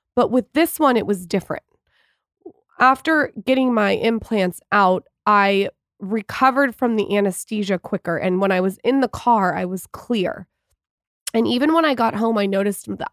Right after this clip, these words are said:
my white, my whites in my eyes were really white. And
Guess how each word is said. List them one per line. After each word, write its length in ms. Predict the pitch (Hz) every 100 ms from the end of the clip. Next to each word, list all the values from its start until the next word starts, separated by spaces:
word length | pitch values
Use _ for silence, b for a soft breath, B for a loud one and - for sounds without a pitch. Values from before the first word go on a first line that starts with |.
| -
my 180 | 196 185
white, 300 | 196 202 -
my 260 | 208 185 190
whites 380 | 196 214 202
in 80 | 233
my 180 | 208 185
eyes 220 | 190 196
were 120 | 214
really 240 | 214 226 226
white. 260 | 226 240 -
And 200 | 214